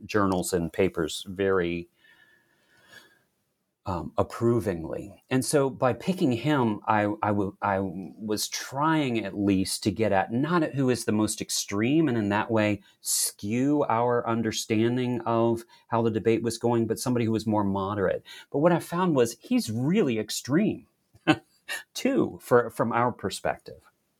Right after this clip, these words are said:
Um, and so that really says something. Um, but what's, what's most interesting to me is the debate.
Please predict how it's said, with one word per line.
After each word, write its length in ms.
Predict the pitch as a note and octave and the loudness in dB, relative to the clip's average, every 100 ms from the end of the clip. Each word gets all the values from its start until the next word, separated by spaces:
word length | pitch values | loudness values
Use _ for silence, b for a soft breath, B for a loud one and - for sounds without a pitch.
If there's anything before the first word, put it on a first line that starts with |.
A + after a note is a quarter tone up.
| _ _ _ _ _ _ _ _ _ - | _ _ _ _ _ _ _ _ _ -4
Um, 220 | G2+ F#2 B B | -2 -2 B B
and 140 | C#3+ C#3+ | -2 2
so 80 | |
that 200 | D3+ C#3 | 2 2
really 240 | C3+ F3 C#3+ | -2 2 2
says 380 | - A2+ B2+ - | 2 0 2 2
something. 480 | F2+ E2 - - - _ _ _ B B B B - | -2 -4 -8 -16 -16 _ _ _ B B B B -2
Um, 220 | A#2 G#2+ | 0 2
but 180 | B2+ C3 | 0 2
what's, 760 | C#3+ E3+ - - - - - - - | 2 2 0 -4 -2 -4 -6 -10 -4
what's 300 | B2 B2 - | -2 -2 -2
most 440 | B2 D3+ E3+ - | 2 2 0 -4
interesting 580 | C3+ C#3 C#3+ - B2 A2+ | -4 -2 -2 -2 0 0
to 100 | A2 | 0
me 180 | G#2+ G#2+ | 0 0
is 140 | F#2+ | 0
the 120 | - F#2 | -2 -2
debate. 720 | E2 - F#2 E2+ - - | -2 0 0 0 -6 -20